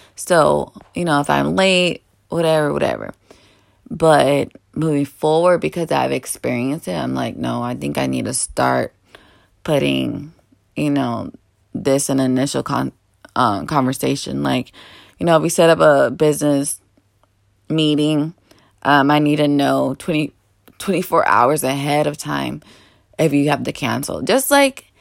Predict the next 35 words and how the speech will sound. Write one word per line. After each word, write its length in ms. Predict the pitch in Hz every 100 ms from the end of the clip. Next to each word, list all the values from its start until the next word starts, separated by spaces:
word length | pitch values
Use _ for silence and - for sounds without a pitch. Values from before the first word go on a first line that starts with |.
| _ _ _
and 180 | - 196
it 80 | 196
goes 300 | 190 208 214
back 220 | 180 180
to 80 | -
business 460 | 156 165 233 214 160
again. 480 | 143 131 131 147 160 - -
Like, 320 | 170 165 -
you 220 | - 180 175
go 220 | 170 185
to 160 | -
your 80 | 202
doctor's 500 | 156 147 151 - 175
appointments 800 | 147 - 143 135 120 120 - - _ _ -
or 200 | 156 151
you 420 | 151 156 170 156
schedule 380 | - 139 147 175
doctor's 400 | 131 120 - 135
appointments. 640 | 127 139 135 135 139 - _ _ _ _ _ _ _ -
And 160 | 175 165
what 120 | 185
do 80 | 196
they 160 | 170
say? 400 | 175 202 196 131 -
If 220 | 160 180
you're 160 | 190
late 640 | 160 127 110 170 185 160 -
by 140 | 135
fifteen 400 | - 156 - 143
minutes, 320 | 147 190 151
they 120 | 151 143
either 280 | 160 151
cancel 480 | 139 - 151 156 147
your 180 | 147 135
appointment 640 | 127 - 202 202 156 151